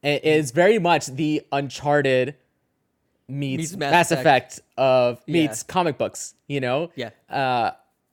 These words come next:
Speaker 1: but go
Speaker 2: It's,
Speaker 1: ahead,
Speaker 2: it's
Speaker 1: go ahead.
Speaker 2: really interesting. It's really interesting because, like, you, you, I mean, you kick off, uh, the game, uh, breaking into this quarantine zone with, with the crew. They seem to be together for a couple of missions already, so there's, there's some history there between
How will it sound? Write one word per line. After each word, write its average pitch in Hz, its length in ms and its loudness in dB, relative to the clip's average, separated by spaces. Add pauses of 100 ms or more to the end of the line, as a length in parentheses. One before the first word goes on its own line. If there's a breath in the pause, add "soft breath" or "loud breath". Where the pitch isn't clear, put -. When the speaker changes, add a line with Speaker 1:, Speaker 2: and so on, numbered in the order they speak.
(460)
Speaker 1:
but 147 260 -2
go 190 100 4
Speaker 2:
It's, 165 40 4
Speaker 1:
ahead, 147 160 2
Speaker 2:
it's 123 60 -4
Speaker 1:
go 139 60 0
ahead. 117 80 0
Speaker 2:
really 302 220 -10
interesting. 285 480 -14
It's 196 200 -6
really 269 140 -12
interesting 233 320 -12
because, 175 160 -12
like, 180 240 -8
you, 185 340 -14 (120)
you, 196 180 -6
I 185 60 -4
mean, 185 100 -6
you 185 100 -10
kick 240 220 -16
off, 170 400 -8 (160)
uh, 151 260 -4
the 135 120 -10
game, 135 560 -10 (400 soft breath)
uh, 147 200 -4
breaking 143 360 -6
into 143 160 -10
this 131 160 -10
quarantine 131 500 -12
zone 120 260 -10
with, 120 200 -14
with 131 200 -14
the 120 80 -16
crew. 117 440 -14
They 120 120 -14
seem 160 220 -14
to 151 80 -12
be 143 400 -12 (260)
together 139 380 -8
for 139 140 -10
a 135 60 -10
couple 143 340 -12
of 131 40 -10
missions 135 440 -12
already, 135 340 -8
so 127 140 -14
there's, 123 280 -14 (240 soft breath)
there's 139 160 -16
some 151 140 -6
history 139 380 -10
there 123 180 -8
between 123 460 -16